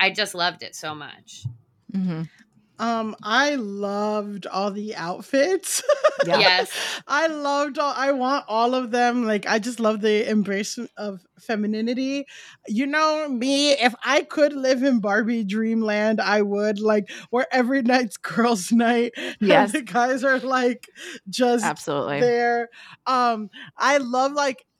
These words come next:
Speaker 3: there is just so much attention to detail. Like, the amount of T Vs when Kens take over, <laughs> the amount of
Speaker 1: Yes.
Speaker 3: flat screen T Vs showing horses.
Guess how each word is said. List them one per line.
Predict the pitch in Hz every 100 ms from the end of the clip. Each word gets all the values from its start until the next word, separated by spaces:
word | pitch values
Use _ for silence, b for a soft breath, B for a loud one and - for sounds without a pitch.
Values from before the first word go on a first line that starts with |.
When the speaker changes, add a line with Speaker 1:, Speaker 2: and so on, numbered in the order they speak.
| _ 220
Speaker 3:
there | 269
is | 311
just | 339 427 -
so | 226
much | 247 262
attention | 269 - 220 - 233
to | 226
detail. | 180 185 196 - 214 226 240 262 B B
Like, | 247 233 175
the | 269
amount | 262 240 269 359
of | 359 -
T | - 302
Vs | 254 202 208 233 254 214
when | 226 208
Kens | 170 214 196 220 -
take | 254 214
over, | - 196 202 226 302 480 480 - 698
<laughs> | 554 285 277
the | 277
amount | 311 269 262 285
of | 320
Speaker 1:
Yes. | 254 233
Speaker 3:
flat | 233 247
screen | - 302 285
T | 311 277
Vs | 254 277
showing | - 240 254 262
horses. | 233 226 - 285 302